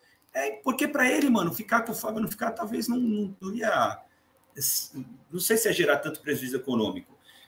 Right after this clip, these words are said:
mas, é, não, não, o cara, e, e futebol tem muito disso, quem, quem tá aqui que conhece futebol sabe como é que é. É tipo o Maquiavel, entendeu?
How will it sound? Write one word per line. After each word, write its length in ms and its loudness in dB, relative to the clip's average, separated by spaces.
mas, 760 4
é, 60 -6
não, 220 2
não, 160 -2
o 60 -6
cara, 360 0
e, 200 -10
e 40 -4
futebol 480 -4
tem 180 -4
muito 300 -6
disso, 300 -6
quem, 400 -2
quem 160 -2
tá 120 -2
aqui 240 -4
que 180 -14
conhece 400 -2
futebol 540 0
sabe 320 4
como 140 -2
é 60 0
que 180 0
é. 180 -2
É 120 2
tipo 360 0
o 360 2
Maquiavel, 680 4
entendeu? 460 -4